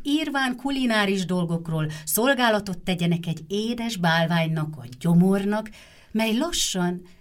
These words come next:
de biztosan szorítja a háttérbe a többi bálványokat. Szóval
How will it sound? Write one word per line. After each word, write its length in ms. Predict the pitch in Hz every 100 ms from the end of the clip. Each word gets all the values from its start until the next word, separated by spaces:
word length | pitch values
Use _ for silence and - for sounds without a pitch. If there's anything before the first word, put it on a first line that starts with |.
| -
de 220 | 202 240
biztosan 600 | 208 294 294 - 277 254
szorítja 600 | 247 - 220 220 214 196
a 40 | 196
háttérbe 640 | 180 170 170 156 151 151
a 60 | 147 - -
többi 380 | 151 143 139
bálványokat. 920 | 143 147 147 147 147 139 147 151 156 - - - - - -
Szóval 540 | - 294 262 254 247